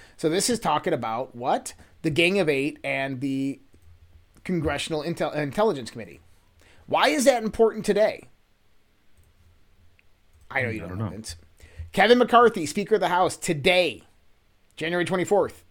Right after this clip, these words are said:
Speaker 1: As such, in order to maintain the standard worthy of this committee's responsibility, I am hereby rejecting the appointment of Representative Adam Schiff and Representative Eric Swalwell to serve on the Intelligence Committee.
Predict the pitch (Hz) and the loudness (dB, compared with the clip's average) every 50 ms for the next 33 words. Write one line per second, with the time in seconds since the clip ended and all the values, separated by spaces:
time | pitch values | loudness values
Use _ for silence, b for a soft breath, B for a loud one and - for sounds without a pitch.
0 | _ _ _ _ _ _ _ _ _ _ _ _ _ _ _ _ _ _ _ _ | _ _ _ _ _ _ _ _ _ _ _ _ _ _ _ _ _ _ _ _
1 | _ _ _ _ _ _ _ _ _ _ _ _ _ _ _ _ _ _ - 165 | _ _ _ _ _ _ _ _ _ _ _ _ _ _ _ _ _ _ 0 4
2 | 214 247 240 - 240 202 196 - 190 185 190 202 208 214 196 196 190 - - 190 | 4 4 6 6 6 6 6 4 2 2 2 2 4 2 2 2 0 -2 -2 -2
3 | 180 175 156 - 180 180 190 185 156 139 165 180 185 190 202 180 180 - - 180 | -2 -2 -2 -2 -2 -2 0 0 0 0 0 0 2 0 0 -2 -2 -4 -4 -2
4 | 185 180 165 - 175 - - 180 165 - 156 160 170 160 151 147 139 160 165 156 | -2 -2 -2 -4 -6 -4 -2 -4 -4 -2 0 2 2 2 2 0 0 0 0 0
5 | 127 147 185 170 175 170 151 151 151 127 107 - 202 208 233 - - 262 262 247 | 0 0 0 2 2 0 0 -2 -4 -4 0 2 2 2 2 2 0 2 2 4
6 | 240 233 226 220 220 - - 214 202 196 170 156 147 - 156 127 160 165 160 175 | 6 6 6 6 4 2 2 2 2 2 0 -2 -2 -4 -2 0 0 0 0 0
7 | 143 170 165 160 156 156 156 127 127 - 151 165 180 202 190 - - - 156 147 | -2 0 0 0 0 0 -2 -2 -4 -4 -2 0 0 0 -2 -2 -2 -2 -2 -2
8 | 147 151 139 127 147 147 - - 160 151 147 147 147 147 151 - 151 147 147 147 | -2 -2 -2 -2 -4 -4 -4 -4 -4 -4 -2 -2 -2 -2 -4 -4 -4 -2 -4 -4
9 | 147 - 147 143 147 143 139 135 131 127 120 - 151 139 135 131 127 127 127 113 | -4 -4 -2 -2 0 -2 -2 -4 -6 -10 -10 -8 -6 -6 -6 -6 -6 -6 -8 -8
10 | - 127 120 120 113 113 113 113 - 117 107 101 - - - | -8 -8 -8 -8 -8 -8 -10 -12 -12 -14 -14 -14 -16 -18 -20